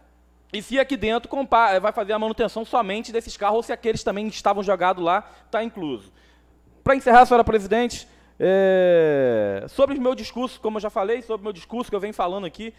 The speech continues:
não tem que dar satisfação a fake nenhum, não tem que dar satisfação a jornalista nenhum, até porque muito de nossa cidade é uma vergonha, basta ganhar um cargozinho na prefeitura que já muda seu comportamento, fakes me ligando, pedindo informação. Cara, isso aqui é pessoal meu,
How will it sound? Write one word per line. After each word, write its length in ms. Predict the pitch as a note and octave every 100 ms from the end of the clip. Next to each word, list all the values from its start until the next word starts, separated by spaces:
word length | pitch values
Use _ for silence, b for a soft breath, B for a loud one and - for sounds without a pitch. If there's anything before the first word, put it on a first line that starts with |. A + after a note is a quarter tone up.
| b
não 160 | B3+ C4
tem 180 | B3+ A#3+
que 60 |
dar 140 | G#3+ G#3
satisfação 600 | A3 - G#3 E3+ A3 G3+
a 60 |
fake 420 | - - A3+ A3
nenhum, 280 | F#3+ D#3 G3+
não 100 | A#3+
tem 140 | B3 A3+
que 60 |
dar 100 | A3+
satisfação 500 | A3+ - - F3+ A3
a 80 | G3+
jornalista 560 | G3 G3 D#3+ F#3+ - F#3+
nenhum, 300 | D#3 G3 A3+ b
até 180 | F3 G#3
porque 320 | - F#3 A3
muito 300 | F#3+ G3+ A#3+
de 40 | F#3+
nossa 200 | G3 G#3
cidade 280 | E3+ F#3+
é 40 | F#3
uma 100 | F#3
vergonha, 480 | E3+ C#3+ D#3+ A3+ A3 B
basta 320 | C3 A3 A3+
ganhar 180 | G3 G3
um 100 | G#3+
cargozinho 560 | F3 G3+ G3+ F3 D3+ G#3
na 80 | F#3
prefeitura 440 | F#3+ F3+ - F#3+
que 80 | F#3
já 160 | E3 D#3
muda 300 | F3 G3+ - b
seu 140 | b G3+
comportamento, 800 | G3+ F3+ F#3+ F3 D3 G#3 A#3+ - b b
fakes 400 | - B3+ B3+ G#3
me 120 | A3+
ligando, 380 | G3+ D3 B3 A#3
pedindo 240 | G3 A3
informação. 600 | A3 G#3 G3 E3 B3 B3 - b b
Cara, 340 | C4 A#3 B2+ -
isso 160 | -
aqui 140 | G#3 B3
é 60 |
pessoal 420 | A#3+ A#3 A3+ G#3
meu, 400 | D3 D3+ A#3 C4+